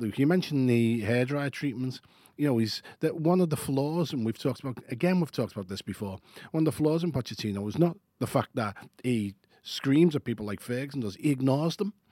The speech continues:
he blanks them. And what that does, that's, uh, you know, if you don't tell people what they're doing wrong, if you don't tell people, if you don't show them a route to get back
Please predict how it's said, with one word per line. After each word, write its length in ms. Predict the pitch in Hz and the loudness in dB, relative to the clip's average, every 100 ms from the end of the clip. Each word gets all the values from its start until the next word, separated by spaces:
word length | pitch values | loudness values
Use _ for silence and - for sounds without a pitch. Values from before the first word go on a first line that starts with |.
| - - 117 | -20 -18 -6
he 120 | 139 | -4
blanks 420 | 135 139 190 - | 0 2 2 0
them. 180 | 220 202 _ - - | -4 -6 _ -18 -8
And 160 | - 175 | 0 0
what 140 | 220 | 0
that 180 | 160 127 | -2 -6
does, 200 | - 160 | -4 -4
that's, 240 | 202 - - - | -4 -6 -10 -12
uh, 100 | 139 123 - _ | -14 -14 -18 _
you 120 | 156 170 | 0 2
know, 140 | 107 - - _ | 0 -6 -20 _
if 160 | - 151 | -4 0
you 60 | |
don't 220 | 175 233 269 | 4 4 4
tell 220 | - 180 | 0 0
people 440 | - 170 - 85 _ _ _ _ _ _ _ _ _ _ - | 0 -2 -2 -8 _ _ _ _ _ _ _ _ _ _ -4
what 240 | 143 147 | 2 4
they're 80 | - | 2
doing 320 | 131 143 127 | 2 2 2
wrong, 320 | 123 127 127 113 | 2 0 0 -2
if 100 | 117 | -2
you 60 | |
don't 240 | 127 214 180 | 0 0 0
tell 180 | 156 | -6
people, 400 | 143 135 131 120 - - - - _ _ _ _ _ - | -4 -4 -4 -6 -10 -18 -20 -20 _ _ _ _ _ -6
if 100 | 127 | -2
you 60 | |
don't 160 | 151 208 | 2 2
show 200 | - 180 | 4 2
them 120 | 147 | 4
a 80 | 135 | 2
route 260 | 143 170 | 2 0
to 120 | - 143 | -2 -4
get 180 | 139 | -2
back 320 | - 131 - | -2 -4 -8